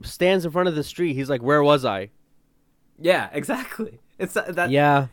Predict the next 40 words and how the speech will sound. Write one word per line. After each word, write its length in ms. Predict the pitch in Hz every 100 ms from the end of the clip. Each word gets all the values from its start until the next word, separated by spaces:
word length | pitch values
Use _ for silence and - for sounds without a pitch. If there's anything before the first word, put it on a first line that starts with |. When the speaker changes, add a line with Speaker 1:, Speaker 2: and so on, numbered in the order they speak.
| -
Speaker 2:
Anyway. 440 | 107 95 - 107 _ _ _ - - - -
But 140 | 160 160
Speaker 1:
I, 300 | 208 220 -
Speaker 2:
regardless, 600 | 143 165 160 233 196 - -
Speaker 1:
I, 140 | 180
I 20 | 214
personally 380 | 214 170 190 165
Speaker 2:
I, 140 | 160
Speaker 1:
don't 80 | 143
Speaker 2:
I'm 60 |
Speaker 1:
agree. 180 | 135 135
Speaker 2:
okay 140 | 139 180
with 180 | 180 170
you 100 | 160
not 200 | 160 139
li-, 100 | 135 - _ -
yeah, 180 | 127 -
I'm 140 | 127
okay 320 | 143 160 170
with 180 | 165 156
you 100 | 147
disagreeing 500 | 131 131 110 117 117
with 140 | 110 -
this. 200 | 95 -
I 80 | 110
just 180 | 123 -
think, 160 | 135
like, 200 | 131 123
that 240 | 113 131 -
part 260 | 127 127
is 120 | 127
what 120 | 117 113
I 60 |
liked 300 | 101 113 110
about 180 | 107 107
the 60 | 101
movie, 300 | 104 92 82
that 160 | 87
it 100 | 85
doesn't 420 | 107 110 107 98